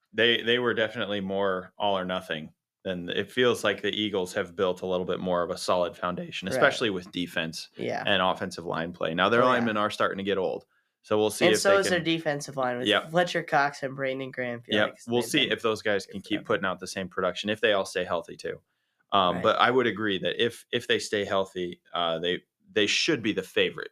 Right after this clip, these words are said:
Speaker 1: to win
Speaker 2: Mm-hmm.
Speaker 1: the division. Uh, because even though the Cowboys were good last year, the two of those teams were fighting for the division title basically all the way till the end of the season.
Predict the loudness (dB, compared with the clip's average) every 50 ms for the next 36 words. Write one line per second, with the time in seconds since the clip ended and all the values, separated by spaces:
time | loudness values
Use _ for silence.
0 | _ -8 -6 -6 -4 -4 -6 -6 -8 -8 -8 -8 -8 -8 -10 -12 -16 -18 -20 _
1 | _ _ _ _ _ _ 0 4 4 4 4 2 0 -2 -2 -2 -2 -2 -6 _
2 | -4 -2 0 0 2 0 0 0 0 2 4 4 4 4 0 0 -2 -2 -8 -8
3 | -4 -2 -2 0 0 0 0 0 -2 -6 -6 -4 -2 -2 -2 -2 -4 -4 0 0
4 | 0 2 2 2 0 0 -2 -6 -8 -8 -8 -8 -8 -10 -8 -2 0 2 2 2
5 | 2 -2 -4 -8 -8 -8 -8 -6 -4 -4 -4 -4 -4 -8 -6 -2 0 2 2 2
6 | 0 -4 -6 _ 0 0 0 0 -2 -8 -6 -4 -2 0 2 0 0 0 -2 -2
7 | -2 -4 -4 -6 -8 -8 -8 -8 -10 -10 -10 -12 -12 -10 -4 -4 -4 -4 -4 -8
8 | -12